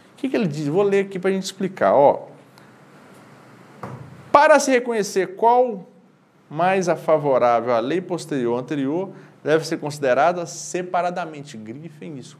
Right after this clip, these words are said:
consideradas separadamente. É, cada qual no conjunto de suas normas aplicáveis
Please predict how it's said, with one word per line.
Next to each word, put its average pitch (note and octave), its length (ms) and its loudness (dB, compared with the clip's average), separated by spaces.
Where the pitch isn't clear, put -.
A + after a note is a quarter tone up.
consideradas C#3 880 -12
separadamente. D#3 1000 -2
É, A#2 960 8
cada F3+ 280 4
qual E3 300 6
no G3+ 120 2
conjunto D#3+ 460 0
de F3 80 -2
suas D#3 320 2
normas C#3+ 360 2
aplicáveis D3 920 2